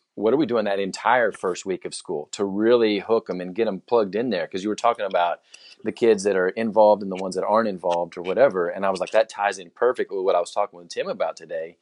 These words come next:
You know, n-, maybe not just what does that first day of school look like? What are the, what does the first week, maybe even beyond that,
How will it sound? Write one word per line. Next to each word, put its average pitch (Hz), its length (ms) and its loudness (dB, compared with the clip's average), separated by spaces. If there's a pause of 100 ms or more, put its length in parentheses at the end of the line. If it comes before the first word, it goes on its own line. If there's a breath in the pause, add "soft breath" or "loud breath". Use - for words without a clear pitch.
(560)
You 120 100 -2
know, 95 380 0
n-, 113 200 -4
maybe 120 320 2
not 127 220 2
just 120 180 -4
what 123 120 -2
does 110 100 -8
that 101 160 -2
first 156 260 0
day 107 100 2
of 92 100 0
school 98 240 -4
look 95 160 -6
like? 98 180 -6
What 113 140 2
are 185 60 -2
the, 151 180 -10
what 139 100 -2
does 185 80 -8
the - 60 -14
first - 260 -2
week, 131 500 -4
maybe 147 220 0
even 185 180 -4
beyond 131 380 4
that, 78 180 -6